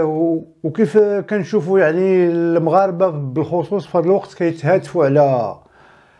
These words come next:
آه، محلات اللي كيبيعوا الحلوى ولا المخبزات. يعني علاش بالضبط هذيك الليله؟ راه واخا كتقول، آه، يعني راك مشارك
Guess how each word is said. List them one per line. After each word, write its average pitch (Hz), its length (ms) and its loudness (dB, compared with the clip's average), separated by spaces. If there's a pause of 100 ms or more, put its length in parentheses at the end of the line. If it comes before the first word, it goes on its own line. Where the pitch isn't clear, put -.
(160)
آه، 143 340 6
محلات 165 580 -2
اللي 156 120 -2
كيبيعوا 135 420 2
الحلوى 143 500 2
ولا 147 240 2
المخبزات. 135 760 0 (380)
يعني 180 220 4
علاش 185 320 2
بالضبط 139 640 -2 (140)
هذيك 147 320 0
الليله؟ 147 480 2 (800)
راه 190 260 4
واخا 190 220 -4
كتقول، 170 420 -4
آه، 220 60 4
يعني 247 280 4
راك 247 160 2
مشارك 233 540 0